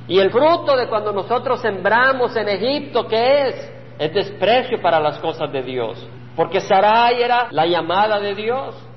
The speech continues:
Dios había llamado a Abraham y a Sarai, no a Agar, ¿cierto? Cuando sembramos en la carne, cosechamos desprecio para el espíritu, cosechamos tensión, cosechamos dificultad.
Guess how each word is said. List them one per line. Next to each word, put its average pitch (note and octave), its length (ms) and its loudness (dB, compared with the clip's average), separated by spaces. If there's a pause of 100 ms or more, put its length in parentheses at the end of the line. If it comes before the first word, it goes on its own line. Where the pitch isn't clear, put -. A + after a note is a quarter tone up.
(320)
Dios G#3 220 -2
había A3 220 2
llamado G#3+ 360 0
a G3+ 40 2
Abraham G3 400 -2
y - 20 -4
a B3+ 60 -2
Sarai, A3+ 440 -2
no G3+ 120 -4
a G#3 140 0
Agar, A3+ 580 -6 (160)
¿cierto? G3+ 480 -4 (520)
Cuando D#3+ 260 4
sembramos F#3 840 2
en F3 120 2
la D#3+ 160 0
carne, G3 600 2 (120)
cosechamos F3 920 -2
desprecio G#3 600 0
para F#3 160 2
el F3 100 -2
espíritu, G3 680 -8
cosechamos G3 680 -2
tensión, G3+ 580 0
cosechamos E3+ 640 -4
dificultad. E3+ 680 -4